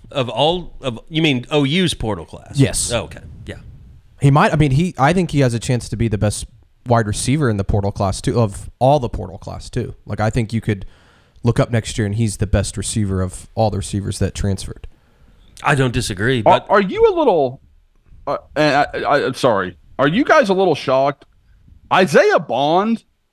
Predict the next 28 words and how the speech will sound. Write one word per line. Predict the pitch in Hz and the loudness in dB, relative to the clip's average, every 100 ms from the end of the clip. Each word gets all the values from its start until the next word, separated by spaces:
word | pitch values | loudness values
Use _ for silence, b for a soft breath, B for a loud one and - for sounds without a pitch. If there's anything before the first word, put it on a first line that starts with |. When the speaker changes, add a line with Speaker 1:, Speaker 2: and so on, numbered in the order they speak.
| _ _ _ - | _ _ _ -2
Speaker 3:
people | 415 453 466 | 0 2 2
talk | 277 269 269 | 4 4 4
about | 185 165 147 | 2 2 4
him | 170 170 | 4 2
like, | 151 143 131 _ _ _ - | 2 0 0 _ _ _ -6
like | 143 139 | -6 0
Texas | 202 220 208 - | 2 2 -2 0
just | 175 - | 0 0
landed | 139 156 165 143 139 117 107 _ _ _ | 2 4 4 4 2 2 -6 _ _ _
Jalen | 117 160 180 131 | 0 2 4 0
Waddle | 107 120 135 92 80 | 0 2 2 -2 -8
or | 80 | -10
something. | - 101 87 71 | -6 -6 -6 -12
And | 95 | -2
I'm | 131 | 2
like, | 131 123 | 2 0
I, | - 170 - _ - | -2 -2 -2 _ 0
I | 247 | 2
don't | 370 - - | 2 0 -6
see | - - 403 311 | -8 -6 -2 -2
that. | 87 | 0
Like, | 143 | -2
he's | - 381 | 0 2
a | 403 | 0
good | 131 226 208 | 2 -2 -2
player, | - 113 190 285 90 80 _ _ _ _ _ _ | -6 2 4 4 -2 -8 _ _ _ _ _ _
but | 143 123 170 165 151 _ _ _ - | -12 2 4 4 2 _ _ _ -6
I, | 135 | -6